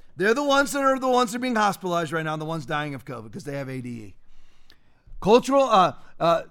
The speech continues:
notes, uh, notes a host of nasty viral hosts on discarded masks. Cultured masks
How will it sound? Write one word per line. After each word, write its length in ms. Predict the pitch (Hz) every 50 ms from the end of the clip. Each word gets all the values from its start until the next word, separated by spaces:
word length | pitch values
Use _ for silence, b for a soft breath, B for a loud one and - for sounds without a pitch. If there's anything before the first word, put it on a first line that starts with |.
| - - -
notes, 360 | 175 180 214 240 269 - - 226 -
uh, 140 | 214 208 202
notes 260 | 190 185 208 220 - 208
a 80 | 196
host 260 | 180 196 220 - -
of 60 | 185 175
nasty 320 | 190 202 220 214 - 226
viral 300 | 196 214 208 220 220 196
hosts 280 | 190 185 185 175 - b b b b b _
on 440 | 185 196 214 240 262 269 262 247 - -
discarded 480 | 156 196 190 - - 202 185 185 202 202
masks. 320 | 233 226 196 170 - -
Cultured 480 | - - 190 220 233 - 262 277 269 247
masks 440 | 233 202 180 175 196 196 - -